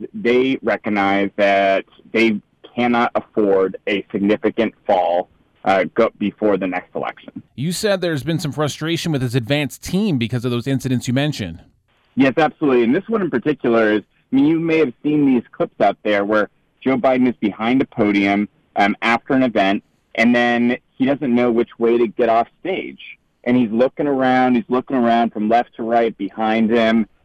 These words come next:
Speaker 1: And, you know, Republican opponents, sometimes out of context, but they've clipped these and they've spliced them all together and they use it to make him look that he is out of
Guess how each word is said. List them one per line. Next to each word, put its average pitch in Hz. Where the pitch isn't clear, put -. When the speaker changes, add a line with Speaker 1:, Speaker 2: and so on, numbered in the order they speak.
Speaker 1:
And, 120
you 117
know, 110
Republican 123
opponents, 117
sometimes 214
out 117
of 101
context, 110
but 117
they've 143
clipped -
these 107
and 120
they've 107
spliced 117
them 147
all 139
together 107
and 107
they 104
use 104
it 117
to 120
make 117
him 113
look 113
that 107
he 135
is 104
out 120
of 107